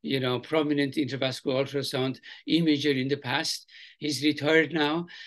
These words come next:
And then, uh, some data came from Mayo Clinic, and they, uh, uh, proposed that seven point five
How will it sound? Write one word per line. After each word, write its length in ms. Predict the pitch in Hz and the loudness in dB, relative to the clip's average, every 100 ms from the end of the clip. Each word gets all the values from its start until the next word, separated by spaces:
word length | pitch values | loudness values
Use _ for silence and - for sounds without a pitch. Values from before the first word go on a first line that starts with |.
| - | -8
And 200 | - 190 | -4 2
then, 340 | 202 202 220 262 | 4 4 2 0
uh, 280 | 160 151 151 | 2 4 2
some 340 | 180 175 254 226 | -2 -4 -2 0
data 300 | 180 175 147 | 0 0 -4
came 280 | - 160 | 0 0
from 220 | 151 147 135 | 0 -2 0
Mayo 160 | 160 | 0
Clinic, 440 | - 175 180 160 - - - | 0 0 2 2 -2 -18 -14
and 240 | - 160 160 | -4 -2 2
they, 480 | 165 175 175 170 - - | 4 6 6 2 -2 -2
uh, 360 | 139 131 139 - 147 - 170 | 0 0 -2 -4 -10 -6 0
uh, 280 | 143 131 | 2 2
proposed 540 | 127 151 143 170 160 - | 0 -2 0 2 2 2
that 160 | 147 | -4
seven 360 | - 165 143 143 | -2 0 0 0
point 260 | 143 139 - | -2 -4 0
five 260 | 139 131 | 0 0